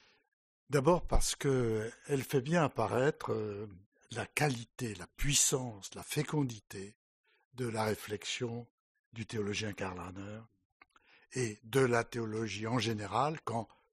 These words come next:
éventuellement selon d'autres modalités, elle s'inspire de l'esprit qui était celui de Karl Rahner. Et comme nous sommes réunis en son nom, je suis heureux que, euh, disons,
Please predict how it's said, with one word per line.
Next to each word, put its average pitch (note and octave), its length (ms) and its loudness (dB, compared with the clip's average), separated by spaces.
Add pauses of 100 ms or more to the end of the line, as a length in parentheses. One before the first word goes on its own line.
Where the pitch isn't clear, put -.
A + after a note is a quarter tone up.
(260)
éventuellement A#2+ 640 2
selon A2 340 -4
d'autres A#2+ 360 0
modalités, G#2+ 760 -2 (180)
elle G2 160 -12
s'inspire B2 680 0
de G2 120 -10
l'esprit G#2+ 520 -4 (340)
qui A#2 100 -8
était G#2+ 220 -10
celui G#2+ 300 -6
de - 60 -20
Karl G2+ 280 -6
Rahner. F2+ 380 -6 (760)
Et G2 220 -6 (120)
comme A#2 560 2
nous G#2+ 120 -12
sommes G#2+ 380 -2
réunis G#2+ 440 -4
en G2 120 -4
son F#2+ 220 -2
nom, D#3 260 2 (500)
je A#2+ 180 2
suis A2+ 360 0
heureux C3 400 2
que, C3+ 340 4 (380)
euh, A2+ 320 -2 (960)
disons, A2+ 380 -4